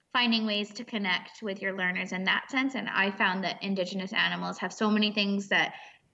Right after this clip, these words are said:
connect to what we're teaching, and all the teaching, local teaching behind them ties really well with what we're doing in the classroom, and, and it connects to kids, like, the idea of animals and the teachings behind them. Younger kids, I find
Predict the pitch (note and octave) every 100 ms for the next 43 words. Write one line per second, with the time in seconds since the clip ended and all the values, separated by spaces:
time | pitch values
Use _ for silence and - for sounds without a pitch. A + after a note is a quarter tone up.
0 | _ _ - - G3+ F3+ - G#3+ G3 -
1 | G3 - A#3+ - C#4+ B3 F#3+ G3 G3 -
2 | - - G3+ F#2+ F#3+ F#3 G2 G3 - G3+
3 | F#3+ F#3 F#3+ F#3 G3 A3 A3+ G3 F#3 F#3
4 | F#3 G3 G3+ G3 G3 F#3 F3 E3 F3 F3
5 | F3 F3+ F3 F3+ E3+ D#3+ G3 - - _
6 | _ _ - G#3 F#3+ - - - B3 C4
7 | C#4 C#4 F#3+ F#3+ F#3 - _ _ - -
8 | F#3 F3+ F3+ G3+ - - _ - - -
9 | - A3 G#3+ - - - - D#4 - A#3
10 | A3+ A3 - G3+ G#3 G3+ G3 F#3 G3 G3
11 | G3 G3 G3 F#3+ G3+ - - G3+ G3 G#3
12 | G3 G3+ G3+ G3 F#3+ F#3+ G3+ G3+ F#3+ G3
13 | F3+ F3+ G3+